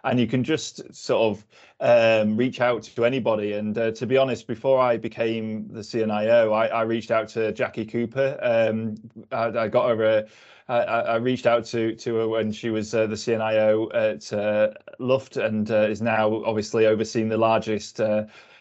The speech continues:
E P R deployment in, in the country at, uh, M F T. But, um, I, I just reached out to her, emailed and said, "Jackie, uh, can you help me?" And she was so gracious with her time. I had a call with her.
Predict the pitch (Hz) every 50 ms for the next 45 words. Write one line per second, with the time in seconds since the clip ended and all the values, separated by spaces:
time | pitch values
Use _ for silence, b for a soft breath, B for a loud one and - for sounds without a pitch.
0 | B - 147 127 - - - 127 208 120 120 - 120 107 - - 123 120 120 117
1 | 113 113 120 110 120 113 117 113 - 131 117 117 113 110 110 - 131 131 123 -
2 | 127 123 123 127 117 113 113 101 - - 113 110 110 - 120 117 113 - - -
3 | - - 120 113 113 110 107 117 110 107 110 - 120 113 113 113 113 117 95 78
4 | 117 127 135 - 139 127 123 - 120 120 117 120 123 120 120 - 127 123 120 123
5 | 120 120 117 120 120 107 110 117 107 - 120 113 110 110 - _ _ - 123 107
6 | - - 120 117 113 - - - 123 117 113 110 107 107 113 - 98 - - -
7 | _ _ _ _ _ _ _ _ - 123 110 110 113 123 131 139 143 147 - -
8 | 139 135 131 113 - 143 135 131 127 - - - 147 139 139 143 135 120 135 139
9 | 135 131 - - 110 - 135 117 120 113 - - 120 120 120 120 120 113 107 110
10 | 139 127 - - - 123 120 117 120 120 113 120 120 117